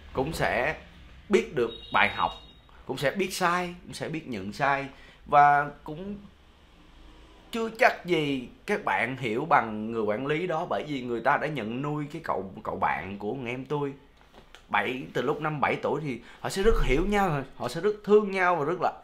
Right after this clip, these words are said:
idol nhau, mặc dù chắc chắn vẫn sẽ bị quản thúc như kiểu thằng em tôi, là câu chuyện từ điện thoại, từ Facebook, từ mạng xã hội, từ tất tần tật các mối quan hệ.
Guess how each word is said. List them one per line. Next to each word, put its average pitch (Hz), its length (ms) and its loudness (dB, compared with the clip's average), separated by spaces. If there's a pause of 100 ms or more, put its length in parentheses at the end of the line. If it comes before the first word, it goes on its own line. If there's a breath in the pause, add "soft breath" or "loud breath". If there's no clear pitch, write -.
(120)
idol 127 380 4
nhau, 147 180 0
mặc 131 220 -2
dù 117 220 2 (540 loud breath)
chắc 214 220 0
chắn 202 280 4 (100)
vẫn 127 300 0
sẽ 110 440 -2
bị 95 200 0
quản 95 400 -2
thúc 208 220 -4 (100)
như 139 240 -2
kiểu 101 140 -2
thằng 120 140 -8
em 110 260 -6
tôi, 120 180 -4 (440)
là 95 120 -10 (100)
câu 123 220 -6
chuyện 87 200 -6
từ 90 180 -6
điện 82 240 -10
thoại, 80 340 -10 (460 soft breath)
từ 107 260 -4 (600)
Facebook, 156 360 0 (580)
từ 113 120 -2
mạng 101 200 -6
xã 127 160 -2
hội, 95 360 -4 (520 soft breath)
từ 110 240 -4
tất 214 140 4
tần 131 120 -2
tật 117 220 -2
các 175 140 -2
mối 170 120 2
quan 147 180 2
hệ. 76 240 -8